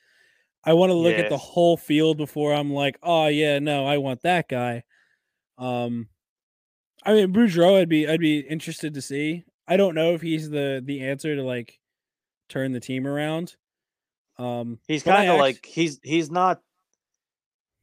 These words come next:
Speaker 2: he's not very, I don't wanna say he's not system oriented, but, like, he's more of, like, a get guys to play for you kinda coach, like
Speaker 1: Yeah, and I think that there's, that, you know, there's,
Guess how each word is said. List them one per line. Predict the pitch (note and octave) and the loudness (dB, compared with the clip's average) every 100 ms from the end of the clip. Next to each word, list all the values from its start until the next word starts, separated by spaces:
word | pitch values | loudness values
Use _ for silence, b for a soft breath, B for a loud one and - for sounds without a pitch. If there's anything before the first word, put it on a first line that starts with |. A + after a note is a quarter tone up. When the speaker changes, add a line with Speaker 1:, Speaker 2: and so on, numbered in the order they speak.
| _ | _
Speaker 2:
he's | - C3+ C#3+ | -12 -10 0
not | F#3+ D3 | 0 2
very, | D3 C#3+ B2+ A#2 A2+ A2 G#2 G2+ - | 0 0 -2 -6 -8 -10 -12 -16 -4
I | E3+ | 0
don't | F3+ | 2
wanna | D#3+ | 0
say | B2 B2+ | -2 -4
he's | A2 | -4
not | A2 A#2 - | -2 -2 -2
system | A#2 G2+ A2 G#2+ | -10 -10 -12 -8
oriented, | G#2+ G#2 G#2 G2 G#2 G2 | -6 -6 -8 -10 -12 -10
but, | F#2 G#2+ | -6 -4
like, | G#2 G2+ | -4 -6
he's | C3+ C3 | -8 -8
more | B2 C3 B2+ | -4 -2 0
of, | A2+ | 0
like, | A2 | -4
a | A2 G2+ G2 - _ _ _ _ _ A2 | -4 -6 -6 -12 _ _ _ _ _ -8
get | C#3+ C#3 C3+ | -6 -4 -2
guys | B2+ B2 A#2 | 0 0 -4
to | |
play | - - A#2 | -8 -4 -4
for | G#2+ G#2+ F#2+ | -4 -10 -12
you | F#2+ | -12
kinda | - G2 | -14 -14
coach, | F#2+ G2+ - - | -14 -14 -14 -10
like | G#2 G2+ _ _ | -10 -10 _ _
Speaker 1:
Yeah, | G4+ D#4+ C#3+ | 0 0 -2
and | C#3+ G3 G3+ E3+ | -4 -4 -4 -4
I | F3+ | -2
think | G3+ G#3+ G3+ | -2 -4 -4
that | G3 F#3+ | -4 -2
there's, | F#3+ F3 - - | -4 -4 -6 -10
that, | F3+ E3 | -8 -8
you | D3 D#3 | -8 -6
know, | C#3 | -4
there's, | C#3+ C#3+ - | -4 -4 -8